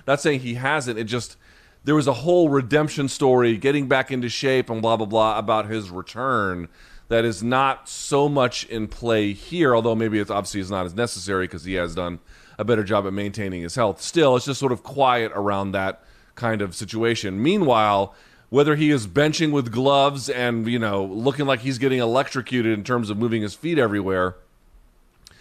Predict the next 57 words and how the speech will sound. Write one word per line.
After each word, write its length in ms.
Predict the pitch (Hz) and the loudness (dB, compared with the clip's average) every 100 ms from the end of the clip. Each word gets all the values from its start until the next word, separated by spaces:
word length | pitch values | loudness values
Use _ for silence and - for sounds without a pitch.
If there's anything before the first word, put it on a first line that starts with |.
| _ _ _ _ | _ _ _ _
you 140 | - 139 | 0 2
have 100 | 135 | 4
a 60 | |
guy 280 | 117 131 135 | 4 4 4
like 380 | 131 123 120 107 | 4 2 2 0
Deontay 360 | 113 131 127 120 | 2 2 2 2
Wilder 380 | 127 139 123 | 4 4 2
who's 140 | 127 113 | 0 -2
been 240 | - 110 | 0 0
in 120 | 113 | 2
the 60 | 123 | 2
weight 260 | 123 151 120 | 4 2 2
room, 340 | 110 101 95 | -2 -2 -4
who 160 | 101 104 | -6 -2
has 420 | 110 104 101 - | 0 0 -2 -8
changed 380 | - 120 110 110 | -8 -4 -4 -4
his 120 | 117 | -8
training 460 | - 151 151 143 113 | -4 0 2 2 0
up, 140 | 95 | -2
who 120 | - 123 | -4 -12
just 400 | 120 151 170 - | -2 0 0 -6
looks 460 | 123 147 139 - - - _ _ _ - | 0 0 0 -12 -20 -20 _ _ _ -6
possessed. 1040 | 147 131 101 85 85 120 135 92 - - | 0 0 0 -8 -2 2 2 2 -4 -6
I 120 | 120 131 | -2 -2
mean, 180 | 139 | 0
and 140 | 135 143 | 0 -2
even 340 | 170 233 247 | 0 2 2
a 80 | 190 | 0
possessed 640 | - 139 95 131 139 - | -2 -4 2 2 2 0
Wilder 640 | 104 107 104 101 101 95 - _ - _ | 0 4 4 2 2 0 -4 _ -20 _
shouldn't 580 | - - 156 160 147 131 | -12 0 2 2 2 0
beat 280 | 127 135 - | 0 0 -6
Fury. 560 | - 120 117 131 156 | -4 2 4 4 2
I, 100 | 123 | 0
I, 220 | 123 113 | 0 0
I, 140 | 113 120 | 2 0
again, 300 | 120 135 120 | 0 -2 -2
you're 120 | 113 | 0
asking 300 | 131 156 151 | 0 -2 -6
me 40 | 131 | -4
who 120 | 143 | -2
I'm 100 | 135 | -2
gonna 160 | 123 | -4
pick. 220 | 113 202 - | -4 -6 -6
This 160 | 185 | -12
is 60 | 170 | -4
not 140 | 170 | 0
a 60 | 147 | 2
hard 240 | 143 131 | 2 0
pick. 180 | 143 110 | -4 -4
I'm 100 | 104 | -4
gonna 120 | 113 | -6
pick 220 | 107 113 | -4 -6
Tyson 280 | 120 101 95 | -4 -4 -6
Fury 240 | 87 95 90 | -8 -6 -4
to 80 | |
win. 340 | 87 147 107 | -4 -2 -2